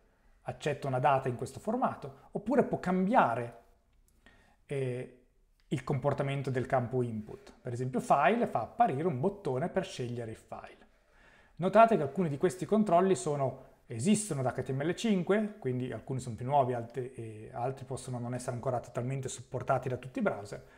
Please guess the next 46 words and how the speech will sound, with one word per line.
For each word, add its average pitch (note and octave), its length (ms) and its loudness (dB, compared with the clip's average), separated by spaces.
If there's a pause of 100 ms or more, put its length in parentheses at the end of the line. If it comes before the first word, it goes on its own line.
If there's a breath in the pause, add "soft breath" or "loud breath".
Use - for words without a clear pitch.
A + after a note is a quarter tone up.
(240 loud breath)
altri E3 280 0
invece E3 400 -2 (240 loud breath)
esistono B2+ 420 -2
da A#2+ 60 -2
più A2+ 100 -6
tempo, A#2 360 -6
tipo C3 200 -4
password. B2+ 640 -10 (160)
Mm? D3+ 60 -8 (140)
Il B2+ 120 -16
campo B2+ 280 -2
password, A3 680 2 (200 loud breath)
un C3+ 100 -8
campo C#3+ 280 0
di C3+ 160 -2
input C3 440 4
con A#2+ 180 -6
type C#3 340 4
uguale F3 220 0
password, - 500 -2 (300 loud breath)
fa F3+ 140 0
sì F3 180 2
che C#3 100 -4
ogni C#3+ 140 0
volta E3 240 6
che A#2+ 80 0
voi C#3 140 0 (160)
digitiate C3 840 2
qualcosa C3+ 360 0
in C3 80 -2
questo D3+ 260 -6
campo, A2 420 -6 (340 loud breath)
e C3+ 120 -2
invece D3+ 300 4
di B2+ 80 0
comparire D3+ 500 4
le C#4 100 2
lettere, D3+ 380 0
compaiono C3+ 400 -2
dei A#2 100 -2
puntini B2 580 4 (300 loud breath)
che - 100 0
appunto C3+ 280 0
nascondono D#3 840 0
la B2 140 -6
password. B2 600 -12